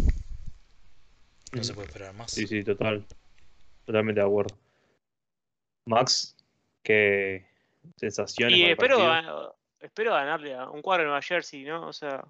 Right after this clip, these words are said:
Speaker 3: es un cuadro de Nueva Jersey, hay que ganarle. Eh, rival directo. Eh, de vuelta, no vi mucho del partido de los Jets, pero los highlights que vi le, le pasaron presionando al mariscal.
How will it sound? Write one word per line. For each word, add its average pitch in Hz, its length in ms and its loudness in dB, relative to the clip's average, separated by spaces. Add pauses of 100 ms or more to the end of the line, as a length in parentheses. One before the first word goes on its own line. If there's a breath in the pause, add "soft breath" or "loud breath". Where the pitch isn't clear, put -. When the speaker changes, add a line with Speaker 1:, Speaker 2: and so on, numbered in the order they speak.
Speaker 3:
es 175 140 -6
un 175 100 -6
cuadro 160 200 4
de 151 40 4
Nueva 143 140 2
Jersey, 180 300 -2
hay 139 80 0
que 131 60 -6
ganarle. 156 520 2 (1300)
Eh, 123 340 -2
rival 139 300 4
directo. 156 600 2 (1300)
Eh, 131 520 -2 (800)
de 151 80 6
vuelta, 165 280 8
no 170 120 4
vi 185 100 6
mucho 180 240 -2
del 160 100 2
partido 147 320 2
de 139 180 2
los 135 120 -4
Jets, - 400 -2 (180)
pero 123 640 0
los 123 200 0 (100)
highlights 170 320 4
que 139 140 -4
vi 196 300 0 (640 soft breath)
le, 131 800 -4 (220)
le 143 140 2
pasaron 180 320 4
presionando 151 320 -2
al 135 60 -2
mariscal. 127 440 -4